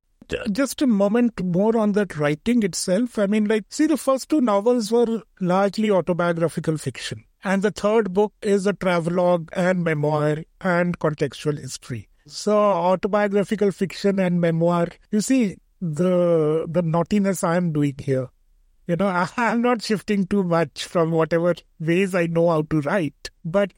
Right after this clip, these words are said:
then there, of course, the first two are fiction and the third book is the Punjab Journeys Through Fault Lines is non-fiction. Now, there is Punjab in me,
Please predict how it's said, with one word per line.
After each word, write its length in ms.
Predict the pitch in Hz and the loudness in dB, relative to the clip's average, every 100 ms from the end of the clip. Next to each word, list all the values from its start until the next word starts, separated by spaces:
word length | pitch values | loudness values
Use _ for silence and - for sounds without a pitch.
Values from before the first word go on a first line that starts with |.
| - | -4
then 440 | 175 156 190 190 | -4 0 0 2
there, 440 | 190 190 185 180 - | 2 2 2 0 -4
of 220 | - 190 - | -6 -6 0
course, 360 | 185 - - - | 0 0 -12 -4
the 180 | 160 147 | -2 -2
first 340 | - 170 - | 0 -2 0
two 180 | 170 170 | -2 0
are 160 | 151 175 | 2 0
fiction 520 | - 156 - 202 220 | -2 -6 -4 -4 0
and 180 | 180 147 | -2 0
the 220 | 143 139 - _ _ _ | -4 -6 -12 _ _ _
third 240 | 170 156 147 | -2 -2 0
book 180 | 147 - | -4 -2
is 340 | 147 143 - _ _ _ _ _ _ 170 | -4 -4 -12 _ _ _ _ _ _ -8
the 100 | 160 | -2
Punjab 540 | 175 160 165 147 127 | -2 0 0 0 -2
Journeys 360 | 151 147 151 - | -2 0 -2 -2
Through 120 | 147 | -2
Fault 340 | - 131 127 | 0 -2 -2
Lines 240 | 180 226 190 | -2 -2 0
is 220 | 175 156 | -2 -2
non-fiction. 640 | 139 135 - 131 - 139 - _ _ _ _ - | -2 -4 -8 -10 -8 -10 -12 _ _ _ _ -2
Now, 720 | 233 285 302 302 294 - _ _ _ _ | 0 2 2 2 0 -2 _ _ _ _
there 160 | 220 226 | -2 0
is 160 | 254 | 0
Punjab 640 | - 202 180 190 208 254 262 | -2 -2 0 0 2 0 0
in 260 | 247 202 | 2 2
me, 480 | 202 240 269 294 247 | 4 4 4 2 -2